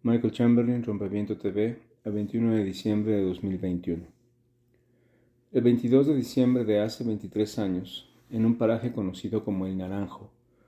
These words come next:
un campamento improvisado de desplazados internos junto al poblado de Acteal,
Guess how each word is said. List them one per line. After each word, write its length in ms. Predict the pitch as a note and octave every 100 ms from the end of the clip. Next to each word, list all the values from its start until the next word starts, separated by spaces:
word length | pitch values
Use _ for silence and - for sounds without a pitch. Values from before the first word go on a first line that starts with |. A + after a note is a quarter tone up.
| _ _
un 120 | B2
campamento 520 | A#2 A#2+ A#2 G#2+ G#2+ A#2+
improvisado 720 | A#2 G2 F2+ - G#2 G#2+ G2+
de 60 |
desplazados 580 | F#2+ - G2 - G#2 G2+
internos 560 | G2 F2+ G2+ G2 G2+ -
junto 240 | G2+ F#2+
al 60 | F#2+
poblado 400 | G2 F#2 G#2 G#2+
de 80 |
Acteal, 420 | F#2+ - G2+ F#2